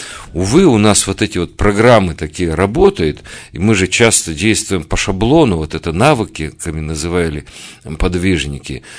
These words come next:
и они говорили, что хорошие, добрые навыки, они помогают человеку жить по-божески, хорошей жизнью, а дурные навыки,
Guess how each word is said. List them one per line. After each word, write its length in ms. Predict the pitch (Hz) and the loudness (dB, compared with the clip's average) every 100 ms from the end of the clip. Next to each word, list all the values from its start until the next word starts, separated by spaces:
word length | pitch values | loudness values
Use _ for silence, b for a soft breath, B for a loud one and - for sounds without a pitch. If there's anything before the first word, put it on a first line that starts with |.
| B - | B -6
и 80 | |
они 200 | 80 80 | -4 -4
говорили, 520 | 76 82 87 113 117 80 | -4 -2 2 4 4 0
что 340 | - 82 71 B B | -4 -6 -6 B B
хорошие, 640 | - 78 113 156 - 85 73 | -8 0 2 2 0 -2 0
добрые 400 | 107 151 98 80 | 0 2 0 0
навыки, 560 | 92 90 73 69 64 B B B | 0 0 -2 -10 -14 B B B
они 220 | 82 117 | -2 0
помогают 720 | 123 127 127 85 92 95 85 | 2 2 2 4 4 4 2
человеку 600 | - 85 85 82 82 80 | -4 -6 -4 -6 -8 -8
жить 400 | 76 80 85 - B B - | -6 -4 -4 -8 B B -6
по-божески, 960 | 90 78 92 87 78 - - 78 71 | -4 0 2 2 -2 -6 -6 -8 -8
хорошей 520 | - 92 90 82 85 | -10 -6 -6 -6 -6
жизнью, 560 | 80 82 85 76 76 71 B B B | -6 -4 -4 -4 -8 -10 B B B
а 120 | 82 | -4
дурные 560 | 85 107 123 165 160 101 | 0 2 4 6 6 6
навыки, 640 | 92 90 76 71 - | 4 4 2 -4 -10